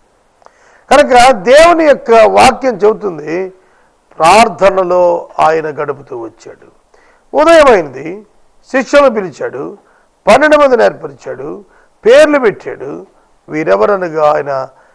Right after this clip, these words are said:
"ఎవరికి పేతురు అను మారు పేరు పెట్టినో ఆ సీమోను." ఇక్కడ పన్నెండు మంది శిష్యుల పేర్లు రాస్తున్నాడు. సీమోను సోదరుడైన ఆంద్రయ్య, యాకోబు యోహాను అన్నదమ్ములు,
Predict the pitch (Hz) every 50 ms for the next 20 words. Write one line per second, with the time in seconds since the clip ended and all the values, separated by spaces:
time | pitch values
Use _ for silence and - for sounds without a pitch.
0 | _ _ _ - 165 190 208 233 226 226 202 160 202 156 - 202 202 208 202 202
1 | 208 190 202 190 180 180 175 180 175 170 170 165 127 175 175 165 165 151 156 143
2 | - 160 147 135 135 131 131 127 123 123 127 _ _ _ _ _ _ _ _ _
3 | - 143 151 156 160 160 156 156 - - 143 135 131 127 123 117 117 113 - 117
4 | 113 - - _ _ _ _ _ _ _ _ _ _ _ _ _ _ _ _ _
5 | _ _ _ _ _ _ _ _ _ _ _ _ _ _ _ _ _ _ _ _
6 | _ - 247 254 277 294 254 226 226 254 - - - 226 240 269 285 294 285 285
7 | 277 277 269 262 - - 233 208 - 262 240 240 - 240 214 220 214 214 202 196
8 | 190 180 151 - - 143 143 120 - - - - - - _ _ _ _ _ _
9 | _ _ _ - 226 247 254 262 262 254 240 226 - - 220 226 226 208 226 214
10 | 196 202 196 170 170 170 175 180 190 196 196 202 214 233 226 _ _ _ _ _
11 | _ _ _ _ _ _ - - 160 196 233 233 - 247 254 233 233 254 233 208
12 | 220 214 156 160 180 180 165 165 160 147 147 143 160 170 175 190 185 208 214 240
13 | 247